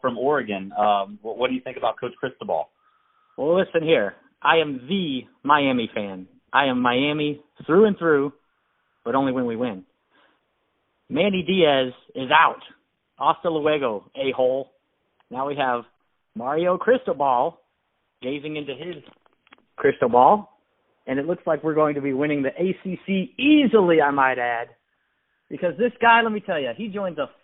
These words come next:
Speaker 2: fine long list of successful coaches. We got, um, Jimmy Johnson, and then we got probably the best coach of all time, the Pipe, Howard Schnellenberger, the man with the State of Miami plan, who, of course, left us for greener pastures at Louisville, but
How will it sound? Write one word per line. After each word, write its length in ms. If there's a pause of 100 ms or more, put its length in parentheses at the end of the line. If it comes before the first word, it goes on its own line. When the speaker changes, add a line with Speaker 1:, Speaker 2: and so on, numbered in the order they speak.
Speaker 2:
fine 440
long 300
list 200
of 120
successful 440
coaches. 380 (640)
We 140
got, 460
um, 580 (380)
Jimmy 200
Johnson, 520 (960)
and 140
then 180
we 80
got 180
probably 260
the 100
best 240
coach 180
of 100
all 180
time, 280
the 80
Pipe, 340 (460)
Howard 340
Schnellenberger, 640 (440)
the 60
man 280
with 80
the 160
State 160
of 80
Miami 380
plan, 400 (760)
who, 120
of 100
course, 260
left 240
us 160
for 80
greener 300
pastures 400
at 80
Louisville, 400
but 80